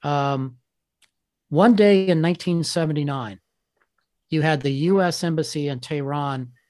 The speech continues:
that, uh, was overran and seized. But what most people don't realize, that same day in Kabul, Afghanistan, the United States ambassador was kidnapped and murdered.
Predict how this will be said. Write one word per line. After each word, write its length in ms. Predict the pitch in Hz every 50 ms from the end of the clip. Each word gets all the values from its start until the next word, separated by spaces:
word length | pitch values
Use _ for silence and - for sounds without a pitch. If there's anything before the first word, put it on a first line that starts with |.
| _ _ _ _ _ _ _ _ -
that, 540 | 147 135 139 135 135 131 131 123 123 - 143
uh, 160 | 135 135 131 123
was 180 | 135 131 120
overran 600 | - 156 156 156 151 151 143 139 143 143 139 135
and 140 | 131 120 120
seized. 600 | 123 - - 147 131 123 113 110 107 - - - _ _ _ _ _ _ _ _ _ _ _ _ _ _ -
But 160 | 156 156 156
what 320 | 151 156 160 156 156 - _ _ _ _ _ _ -
most 440 | 180 151 170 196 247 269 262 - -
people 280 | - 220 202 185 175
don't 320 | 160 147 170 160 151 139 135
realize, 840 | 147 175 196 190 170 143 123 123 117 107 104 - - - - - _ _ _ _ _ _
that 240 | 165 156 151 143 -
same 680 | - - - - 190 196 208 214 220 220 214 208 175
day 440 | 160 180 170 151 117 98 92 - _ _ _ _ _ _ _ _
in 180 | - 147 139 127
Kabul, 600 | 123 - - 175 175 180 180 185 185 185 190 185
Afghanistan, 920 | 160 160 160 - - - 165 160 165 160 151 - - - 120 110 110 110 - _ _ _ _ _ _ _ _ _ _ _ _ _ -
the 100 | 151 147
United 320 | 139 151 160 175 180 160
States 340 | - - 185 170 156 - 160
ambassador 840 | 139 123 127 147 151 170 196 196 - - 143 123 123 120 117 123 - _ _ _ _ _ _ _ _ _ _ _ _
was 280 | - 135 139 139 127 -
kidnapped 680 | - - - 180 160 165 165 160 160 156 151 - - - -
and 160 | 143 127 127
murdered. 420 | 123 131 135 131 123 113 101 -